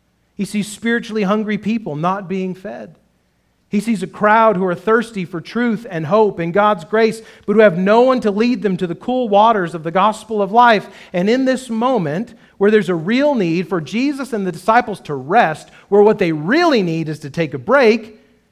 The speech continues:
Jesus lets the crowd stay and he teaches them. He quenches their thirst for the love of God as he instructs with all gentleness. Tired and weary, Jesus gives a little bit more because he knows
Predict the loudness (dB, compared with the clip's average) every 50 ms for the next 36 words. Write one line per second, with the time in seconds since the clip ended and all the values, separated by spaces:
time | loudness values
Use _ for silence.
0 | _ _ _ _ _ -10 -8 -8 -8 -10 -10 -8 -6 -6 -6 -8 -12 -12 -6 -4
1 | -4 -4 -4 -6 -8 -10 -10 -10 -10 -10 -10 -12 -14 -14 -18 _ _ _ _ _
2 | _ _ _ -16 -14 -14 -12 -10 -12 -12 -12 -16 -20 -20 -20 -20 -20 -20 _ _
3 | _ _ _ _ _ _ _ _ _ _ _ _ _ _ _ _ _ -20 -12 -6
4 | -6 -6 -4 -6 -8 -8 -6 -6 -6 -4 -2 -2 -2 -2 -2 -4 -8 -12 -10 -8
5 | -6 -4 -2 -2 -2 -2 -4 -6 -4 -2 0 0 0 0 0 -2 -6 -8 -10 -12
6 | -12 -14 -14 -8 -6 -6 -6 -6 -8 -10 -8 -6 -4 -4 -4 -6 -6 -8 -8 -8
7 | -10 -10 -12 -12 -14 -12 -6 -2 0 2 2 2 2 0 -2 -4 -6 -6 -6 -2
8 | -2 0 0 0 -2 -2 -6 -10 -16 -20 -14 -8 -6 -4 -4 -4 -4 -6 -2 0
9 | 0 0 2 0 -2 0 2 2 2 2 2 0 -4 -4 -2 0 2 2 2 0
10 | -2 -4 -6 -6 -6 -4 -4 -4 -2 -2 -2 -2 -2 -2 -2 -4 -6 -10